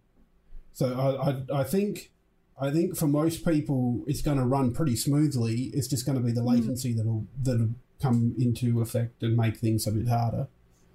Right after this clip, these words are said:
Speaker 2: Uh, well, all
Speaker 1: Mm.
Speaker 2: good news so far. Fingers crossed it,
Speaker 1: Mm.
Speaker 2: uh,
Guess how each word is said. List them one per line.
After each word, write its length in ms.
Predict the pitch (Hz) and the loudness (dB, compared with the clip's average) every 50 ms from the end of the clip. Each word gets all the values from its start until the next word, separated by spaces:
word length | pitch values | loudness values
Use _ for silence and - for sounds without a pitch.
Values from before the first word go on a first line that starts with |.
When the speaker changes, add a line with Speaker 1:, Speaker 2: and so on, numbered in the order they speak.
| _ _ - - - - - - - - - _ - _ _ _ _ - - - - - - - - | _ _ -20 -20 -20 -20 -20 -20 -20 -20 -20 _ -20 _ _ _ _ -20 -20 -20 -20 -18 -16 -4 -2
Speaker 2:
Uh, 140 | 226 233 214 | -2 0 0
well, 140 | 220 233 233 | 0 0 0
all 140 | 220 220 240 | 0 0 0
Speaker 1:
Mm. 40 | 233 | 0
Speaker 2:
good 180 | 254 233 208 | -2 0 2
news 240 | 247 247 247 240 - | 2 2 2 0 -2
so 180 | - 233 214 214 | -2 -2 -2 -2
far. 340 | - - 233 240 240 220 | -2 -2 0 0 0 0
Fingers 320 | 226 - 240 226 214 214 - | 0 0 0 0 0 -2 -4
crossed 440 | - - 240 233 233 - - - - | -6 -4 -4 -4 -4 -4 -4 -2 0
it, 120 | 131 156 | 0 2
Speaker 1:
Mm. 340 | 170 156 123 113 113 117 - | 2 2 2 2 0 0 0
Speaker 2:
uh, 280 | 117 110 107 208 208 | 0 0 0 -2 -4